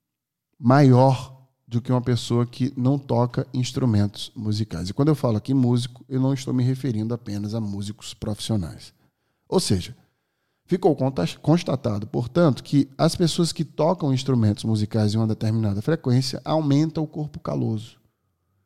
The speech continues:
E se você aumenta o corpo caloso, você aumenta a conexão entre os hemisférios do cérebro. Peculiarmente, a música, o tocar do instrumento, traz outros benefícios ao cérebro,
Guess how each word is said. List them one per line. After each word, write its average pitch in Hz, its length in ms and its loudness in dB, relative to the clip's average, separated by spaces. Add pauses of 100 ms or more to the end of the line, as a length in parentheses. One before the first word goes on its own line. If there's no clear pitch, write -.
(260)
E - 80 -14
se - 80 -4
você 135 200 0
aumenta 139 400 0
o - 40 -10
corpo - 280 -10
caloso, 120 520 0 (440)
você 117 240 0
aumenta 127 360 2
a - 20 -14
conexão 127 720 -6
entre 143 260 -2
os 131 120 0
hemisférios 127 600 -2
do 117 100 -8
cérebro. - 460 -10 (1600)
Peculiarmente, 127 880 2
a 117 80 2
música, 117 640 2
o 110 140 -6
tocar 123 440 0
do 117 80 -2
instrumento, 110 580 0
traz 117 240 2
outros 131 280 0
benefícios 135 800 -4
ao 98 100 -4
cérebro, 117 460 -4